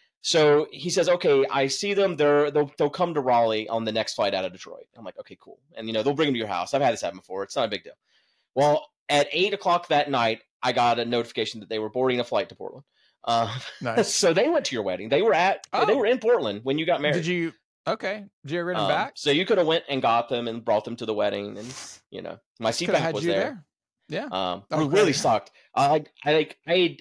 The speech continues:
Speaker 1: for a long time, I wouldn't pack my C pap, but, like, they make you take it out at T S A, and it's got the fucking hoses
Speaker 2: Oh,
Speaker 1: and
Speaker 2: sure.
Speaker 1: shit.
Speaker 2: Yeah.
Speaker 1: Um, so, like, I've started just
Speaker 2: It's, like, a lot
Speaker 1: carry
Speaker 2: of
Speaker 1: on
Speaker 2: effort.
Speaker 1: or whatever, and, like, I just trust them to get my bags where I'm going, and so yeah, I
Speaker 2: Yeah.
Speaker 1: didn't have a C pap for three days. That kinda sucked.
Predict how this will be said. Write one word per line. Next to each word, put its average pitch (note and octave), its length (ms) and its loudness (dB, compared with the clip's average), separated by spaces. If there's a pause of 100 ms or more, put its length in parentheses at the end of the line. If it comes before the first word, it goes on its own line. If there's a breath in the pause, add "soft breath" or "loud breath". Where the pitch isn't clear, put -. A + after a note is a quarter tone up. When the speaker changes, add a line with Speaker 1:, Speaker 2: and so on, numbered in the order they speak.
Speaker 1:
for F3+ 140 -2
a E3+ 60 2
long B3+ 160 0
time, A#3 180 0
I D3 100 2
wouldn't D3 360 -4
pack A#2 260 -6
my C#3+ 80 -2
C F3 180 -10
pap, F#3+ 340 -2 (120)
but, C#3 100 2
like, C#3 160 2
they D3+ 100 2
make D3+ 200 0
you C#3+ 60 -6
take D3 260 -4
it C#3 60 -2
out C3 160 4
at C3 80 -2
T C3+ 140 -2
S C3 140 -4
A, A2+ 120 2
and A2+ 80 -2
it's A2 120 -6
got A#2 220 -2
the A#2 80 -10
fucking A#2 380 -8
hoses A2+ 220 -2
Speaker 2:
Oh, A2+ 160 -2
Speaker 1:
and A2 80 -8
Speaker 2:
sure. A2 140 -4
Speaker 1:
shit. G#2+ 200 0 (360 soft breath)
Speaker 2:
Yeah. A2 400 0
Speaker 1:
Um, G#2+ 200 -6
so, C3 220 0
like, A#2+ 180 2
I've B2 120 0
started C#3+ 240 0
just A2+ 140 -8
Speaker 2:
It's, - 60 -10
like, C#3 180 -8
a C3+ 40 -2
lot C#3 60 -2
Speaker 1:
carry C#3 220 4
Speaker 2:
of F#2+ 60 -2
Speaker 1:
on F#2 100 -4
Speaker 2:
effort. F2+ 220 -6
Speaker 1:
or A#2 60 -2
whatever, G2 360 -4 (200)
and, A2+ 80 -4
like, A#2 120 -2
I A#2+ 60 -2
just A2+ 200 -4
trust - 320 0
them F#2 220 -6
to - 120 -16
get A2 300 -8
my G#2 100 0
bags G#2 360 0
where G#2 100 -4
I'm G2+ 100 -6
going, G#2 300 -2
and F#2+ 120 -12
so F2+ 240 -4 (180)
yeah, C3 160 -2
I - 20 2
Speaker 2:
Yeah. - 40 -
Speaker 1:
didn't A#2 120 2
have C3 100 -2
a G2+ 40 -8
C A2+ 140 -8
pap F#2 220 -2
for A2 100 -10
three G2+ 180 -10
days. F#2+ 180 -6
That E3 140 -2
kinda F2 200 -6
sucked. - 320 -12